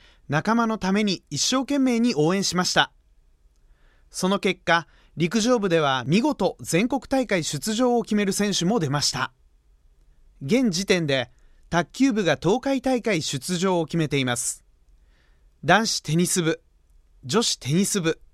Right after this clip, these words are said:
バドミントン部、剣道部も県大会の切符を見事に獲得しました。吹奏楽部も現在、県大会を目指して最後の練習に励んでいます。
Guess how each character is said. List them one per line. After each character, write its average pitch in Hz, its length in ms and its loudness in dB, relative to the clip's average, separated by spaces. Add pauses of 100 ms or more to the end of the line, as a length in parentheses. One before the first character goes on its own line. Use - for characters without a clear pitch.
(720)
バ 156 120 2
ド 220 140 2
ミ 247 120 2
ン 240 80 0
ト 226 140 2
ン 196 100 2
部、 147 200 0 (840)
剣 226 240 2
道 269 140 2
部 208 120 0
も 156 220 0 (180)
県 190 220 0
大 226 200 0
会 170 180 -2
の 135 80 -4
切 143 260 -6
符 147 80 0
を 139 60 2
見 151 160 0
事 233 240 0
に 220 100 0
獲 - 200 -10
得 - 180 -8
し - 120 -2
ま 151 80 0
し - 100 -2
た。 143 200 0 (1300)
吹 233 240 0
奏 277 160 -2
楽 262 220 2
部 226 120 -2
も 160 280 0
現 190 240 0
在、 165 340 -2 (280)
県 226 200 0
大 247 240 -2
会 190 160 2
を 165 80 -2
目 156 100 -2
指 170 160 -2
し - 80 -8
て 156 200 -2
最 262 260 0
後 240 100 -2
の 196 100 -2
練 165 180 0
習 151 160 -4
に 180 140 0
励 160 260 0
ん - 20 -2
で 151 80 0
い 139 60 -2
ま 127 120 0
す。 - 300 -10